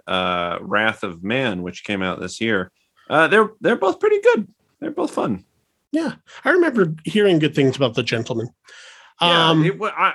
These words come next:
Speaker 1: I actually remember hearing bad things about it, and then I watched it, and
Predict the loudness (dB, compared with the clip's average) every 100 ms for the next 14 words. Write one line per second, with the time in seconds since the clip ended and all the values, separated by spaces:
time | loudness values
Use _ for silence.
0 | -2 0 0 -4 -10 0 0 0 -4 -4
1 | -4 -6 -6 -4 -4 -4 -4 -4 -6 -8
2 | -6 -2 -2 -2 -6 -6 -8 -4 -2 -4
3 | -6 -6 -2 -2 0 0 0 -2 -2 -2
4 | -2 -8